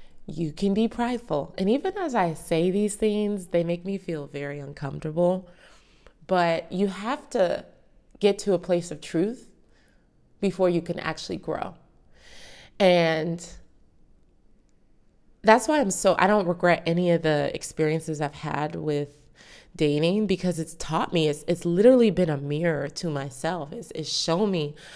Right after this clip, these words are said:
my butt. It's shown me who, who I really am and what's really underneath. And so sometimes when you're sidelined,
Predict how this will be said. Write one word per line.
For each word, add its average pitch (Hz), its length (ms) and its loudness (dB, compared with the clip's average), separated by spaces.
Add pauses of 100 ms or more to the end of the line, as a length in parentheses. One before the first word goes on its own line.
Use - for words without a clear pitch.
(140)
my 151 180 0
butt. 156 460 4 (760)
It's 175 220 2
shown 190 340 6
me 160 200 -2
who, 160 300 0 (100)
who 233 180 6
I 156 100 6
really 156 320 0
am 160 280 4
and 131 120 -4
what's 190 240 6
really 165 300 0
underneath. 147 520 -4 (1080)
And 180 180 6
so 160 480 6
sometimes 240 460 6
when 190 240 2
you're 160 100 0
sidelined, 156 760 0